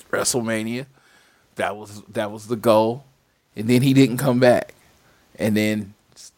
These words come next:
oh, C M Punk will be back next week. Oh, C M Punk will be back the week after. Oh, C M Punk. Well, this is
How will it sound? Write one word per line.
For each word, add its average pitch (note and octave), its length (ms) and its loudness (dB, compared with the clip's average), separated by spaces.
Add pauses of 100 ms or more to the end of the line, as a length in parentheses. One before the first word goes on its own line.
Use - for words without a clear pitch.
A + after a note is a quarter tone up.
(160)
oh, D3 220 2
C C3 140 -12
M G2+ 120 -12
Punk F2+ 220 -20
will - 60 -20
be F#2 120 -20
back D#2 280 -20
next - 280 -20
week. - 80 -20 (720)
Oh, F3 340 6
C D3+ 220 -4
M C3+ 100 -6
Punk A#2+ 220 -8
will G2+ 60 -10
be G2+ 120 -12
back F2 280 -16
the E2 100 -18
week F2 240 -18
after. - 360 -20 (360)
Oh, F3+ 400 2
C E3 180 -6
M C#3+ 140 -8
Punk. C3+ 320 -10 (760)
Well, E3+ 340 4
this E3 280 -4
is D#3 180 -10